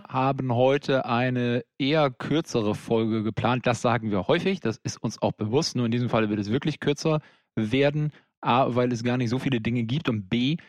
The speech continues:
weil wir so langsam den, den Creep Walk Richtung Hanseatic Alliance Open vollziehen und das bedeutet, dass wir eher Quantität, äh, in, im Sinne von Anzahl der Folgen bis dahin nochmal raushauen.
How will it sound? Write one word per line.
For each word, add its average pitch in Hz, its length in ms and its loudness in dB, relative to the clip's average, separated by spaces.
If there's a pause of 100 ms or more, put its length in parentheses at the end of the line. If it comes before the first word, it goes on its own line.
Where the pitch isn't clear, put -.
(320)
weil 135 220 2
wir 139 140 0
so 127 100 2
langsam 139 720 0
den, 123 180 0
den 117 200 0
Creep 165 340 -2
Walk 120 340 4
Richtung 131 560 -2
Hanseatic 127 420 0
Alliance 113 380 -2
Open 135 240 -2
vollziehen 123 540 -4
und 117 200 -2
das 117 120 -2
bedeutet, 120 540 0
dass 117 180 -2
wir 113 240 0
eher 127 240 2
Quantität, - 880 -4
äh, 127 420 0
in, 123 320 0
im 123 140 0
Sinne 123 180 0
von 120 200 0
Anzahl 151 440 0
der 139 140 2
Folgen 143 320 0
bis 139 160 -2
dahin 143 300 2
nochmal 139 280 2
raushauen. 139 600 0